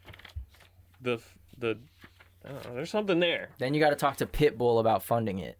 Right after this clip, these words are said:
Speaker 1: There's something about tons of miniature Shaquille O'Neal statues. You just
Speaker 2: Yeah.
Speaker 1: gotta develop the idea.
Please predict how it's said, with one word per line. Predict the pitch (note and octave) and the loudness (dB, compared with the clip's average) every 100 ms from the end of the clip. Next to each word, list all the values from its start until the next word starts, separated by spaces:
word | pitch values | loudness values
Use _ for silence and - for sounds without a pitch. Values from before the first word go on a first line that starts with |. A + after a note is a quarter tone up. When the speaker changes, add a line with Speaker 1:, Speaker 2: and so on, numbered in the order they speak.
| - | -2
Speaker 1:
There's | F3 F#3 | -2 0
something | A3 G#3+ G#3 G3 | -2 0 0 2
about | D#3+ D#3 D3 | 2 2 2
tons | E3 D#3+ D#3 | 0 0 2
of | D3 A#2+ | 0 -2
miniature | B2+ C3 C#3+ C#3+ C#3 C3 A#2+ | -2 0 2 2 0 -2 -2
Shaquille | - A#2+ B2 A#2+ | -4 -4 0 0
O'Neal | G#2+ G#2 G#2 | 0 0 -2
statues. | G#2 - - F#2+ F#2 - G2 G2 | -4 -10 -12 -10 -10 -12 -14 -14
You | G#2+ B2 | -8 -4
just | B2 | 0
Speaker 2:
Yeah. | A#2 | 0
Speaker 1:
gotta | A2+ A2+ | 0 -2
develop | A2+ G#2+ G#2+ G#2+ G#2+ | -4 -2 0 0 0
the | A2 G2 | -4 -6
idea. | F#2+ G#2 G#2 - | -8 -8 -8 -10